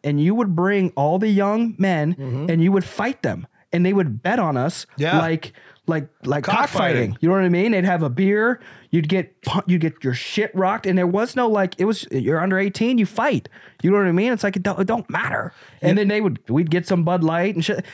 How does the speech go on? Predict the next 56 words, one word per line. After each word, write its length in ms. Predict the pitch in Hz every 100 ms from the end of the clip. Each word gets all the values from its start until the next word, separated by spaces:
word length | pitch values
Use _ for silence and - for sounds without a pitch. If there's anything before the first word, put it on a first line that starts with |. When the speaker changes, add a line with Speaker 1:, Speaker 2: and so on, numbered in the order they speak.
| -
Speaker 1:
And 260 | 220 214 180
yeah, 260 | 302 220 208
you 140 | 202
know 80 | 196
what 80 | 185
I 40 |
mean? 240 | 170 175 165
Like, 280 | 143 - -
you 100 | 156
know, 80 | 143
people 260 | 185 165
were 80 | 151
looking 180 | 143 139
at 60 | 131
that 160 | 131
as, 80 | 135
like, 220 | 127 123
child 300 | - 131 127
abuse, 300 | 120 127 123
and, 120 | 120 -
and, 240 | 139 123 - - -
and 100 | 151
I'm 60 | 165
not 160 | 165
saying 180 | 175 147
that's 140 | 139
how 100 | 147
I'm 80 | 139
gonna 160 | 131 127
raise 360 | 131 127 123 -
my 220 | 123 139
son, 300 | 180 - 127
but 180 | 117 107 - - _ _ _ _ _ _ _ _ -
Speaker 2:
How 160 | 165 214
did 140 | 247
that 180 | 233 202
develop 460 | 185 165 190 180 180
you 140 | 175
as 80 | 147
a 60 | 143
man, 260 | 165 160 143
though, 180 | 117 113
fighting, 340 | - 156 113
Speaker 1:
Dude, 40 | 123
Speaker 2:
getting 180 | 170 175
Speaker 1:
dude, 60 |
Speaker 2:
punched 280 | - 175 202
Speaker 1:
I 20 | 240
Speaker 2:
in 60 |
the 80 | 226
Speaker 1:
look, 80 | 202
Speaker 2:
face? 240 | 160 120 147
Speaker 1:
I 140 | 196
look 220 | 233 233 165
back, 240 | 170 -
I, 160 | 143